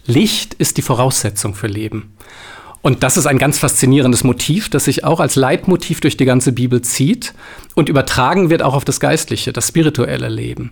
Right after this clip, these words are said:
Auch dieses Leben ist durch Licht möglich.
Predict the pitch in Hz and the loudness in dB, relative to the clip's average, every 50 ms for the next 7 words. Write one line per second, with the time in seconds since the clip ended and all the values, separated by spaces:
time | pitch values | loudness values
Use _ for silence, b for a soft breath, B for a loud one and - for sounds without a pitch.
0 | B B B B B B B B - 151 170 160 160 - - - - 151 170 190 | B B B B B B B B 0 0 0 0 0 -4 -6 -2 0 0 2 2
1 | 190 - - 147 135 135 143 156 160 156 - - - - - 139 131 - 139 131 | 2 2 2 2 4 4 4 4 2 2 0 0 -2 0 0 0 2 2 2 2
2 | 151 - - - - 123 120 131 127 - 107 104 98 101 - - | 2 0 -2 -2 0 2 2 2 0 0 -2 -4 -4 -6 -8 -12